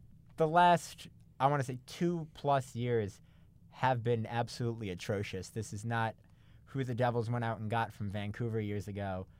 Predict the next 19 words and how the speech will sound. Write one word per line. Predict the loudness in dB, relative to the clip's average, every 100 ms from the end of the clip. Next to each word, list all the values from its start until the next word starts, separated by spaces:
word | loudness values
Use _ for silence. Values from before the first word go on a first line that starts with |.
| -20 -20 -10
This | -8 -4
is | -2
not | 0 -2
the | 0
guy | 0 0
that | 0 -4
we | -6
saw | -2 6 6 6
in | 2 0 4
Vancouver. | 4 4 0 0 0 -2 -6 -14 -20 -20 -20 -20 -8
I | -2 0
don't | 0 -6 -18 -20
know | -2 4 4
what | 6 2 2
happened. | 2 0 0 -2 -2
It | -4
seems | -2 -2 0
as | 2
though | 4 4 4